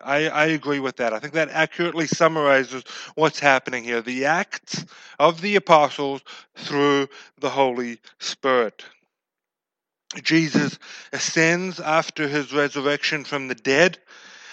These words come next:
and Acts begins, we see this in Acts chapter one, Acts begins with the apostles waiting for the Holy Spirit so that the church can be formed, so that the kingdom of God can spread from Jerusalem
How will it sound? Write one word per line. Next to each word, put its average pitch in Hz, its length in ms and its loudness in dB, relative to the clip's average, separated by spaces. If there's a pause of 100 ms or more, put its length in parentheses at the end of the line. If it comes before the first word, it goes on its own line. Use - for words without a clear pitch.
(120)
and 143 200 -4 (120)
Acts - 460 -2
begins, 151 1040 2
we 135 80 -10
see 156 200 -2
this 143 200 -2
in 143 80 -4
Acts 139 220 -2
chapter 139 320 -2
one, 135 260 -4
Acts 165 320 -6
begins 165 500 0
with 139 140 -8
the 147 120 -4
apostles 151 640 0
waiting 156 720 -2 (300)
for 175 380 4
the 185 100 4
Holy 180 340 2
Spirit 127 600 -2 (920)
so - 160 0
that 147 220 -4
the 139 80 -10
church 175 420 2
can 175 180 -2
be 170 140 0
formed, 120 560 -4
so 139 160 -2
that 131 200 -4
the 143 60 -10
kingdom 175 380 -4
of 143 100 -8
God 156 300 4
can 143 140 -8
spread 160 440 -2
from 143 220 -10
Jerusalem 170 800 -4